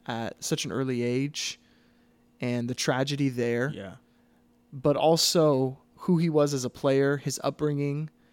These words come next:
Speaker 1: um, his dad playing overseas,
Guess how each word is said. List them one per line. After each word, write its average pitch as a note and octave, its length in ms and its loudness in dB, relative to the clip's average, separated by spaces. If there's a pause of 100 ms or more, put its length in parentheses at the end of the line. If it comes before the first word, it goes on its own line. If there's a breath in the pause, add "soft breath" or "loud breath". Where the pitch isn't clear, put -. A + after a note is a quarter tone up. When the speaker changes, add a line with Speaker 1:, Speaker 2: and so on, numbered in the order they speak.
(460 soft breath)
Speaker 1:
um, A#2+ 360 -12 (180)
his B2+ 200 -6
dad C3 340 -2
playing C3+ 260 -4
overseas, C3+ 840 -2